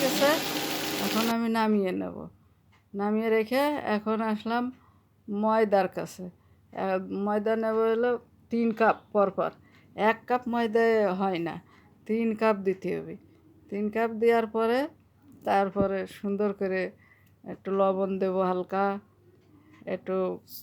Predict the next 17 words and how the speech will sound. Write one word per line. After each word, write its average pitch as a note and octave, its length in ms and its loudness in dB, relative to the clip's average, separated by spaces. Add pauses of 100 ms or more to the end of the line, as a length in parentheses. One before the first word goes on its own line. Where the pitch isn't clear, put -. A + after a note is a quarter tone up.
সয়াবিন F#3 640 0
তেল F#3+ 400 -2
দেব, F#3+ 440 -2 (840)
দিয়ে F#3+ 320 -2
ভালো F#3+ 340 -2
করে G3+ 220 -2
মেখে F#3+ 360 -4
নেব। F#3 220 -4 (420)
এই F#3 300 -2
স্বাদ G3+ 320 -4
মতো G#3 240 0
লবণ G3+ 380 0
দিয়ে F#3+ 180 -2
দিলাম, G3+ 420 -4 (2500)
তেল F#3+ 300 -4
দিয়ে F#3+ 200 -2
দেব। G3 420 -2